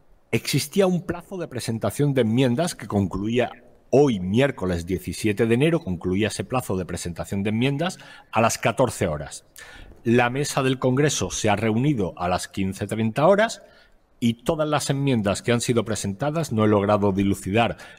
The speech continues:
ni cuántas, ni por parte de quién, ni con qué contenido, pero parece ser que el, la mesa del Congreso ha rechazado todas las enmiendas a trámite y que no se va a tramitar ninguna enmienda ni se va a proceder a la votación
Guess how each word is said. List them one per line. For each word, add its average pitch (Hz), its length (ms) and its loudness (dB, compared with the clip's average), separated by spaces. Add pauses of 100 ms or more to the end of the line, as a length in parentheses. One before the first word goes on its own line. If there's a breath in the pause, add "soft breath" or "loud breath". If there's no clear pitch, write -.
ni 101 320 0
cuántas, 117 720 -4 (240 loud breath)
ni 101 160 0
por 98 220 -12
parte 120 360 -10
de 104 140 -6
quién, 135 460 -2 (200 loud breath)
ni 95 160 -4
con 95 220 -2
qué 127 120 2
contenido, 131 680 2 (240)
pero 107 240 2
parece 117 540 0
ser - 480 -2 (100)
que 147 80 2
el, 147 160 0 (160)
la 95 160 0
mesa 139 260 -2
del 131 160 -2
Congreso 117 520 -4 (120)
ha 123 140 2
rechazado 127 720 -2 (400 loud breath)
todas 135 260 2
las 143 260 2
enmiendas 98 500 -2
a 90 80 -4
trámite 120 500 -2 (380 soft breath)
y 131 120 2
que 123 140 2
no 139 100 0
se - 120 -4
va 127 380 -2
a 107 120 -2
tramitar 120 460 -2
ninguna 110 460 0
enmienda 101 540 0
ni 107 100 -2
se - 140 -6
va 104 100 2
a 107 80 0
proceder 104 460 -6
a 107 40 0
la 98 80 0
votación 92 540 -6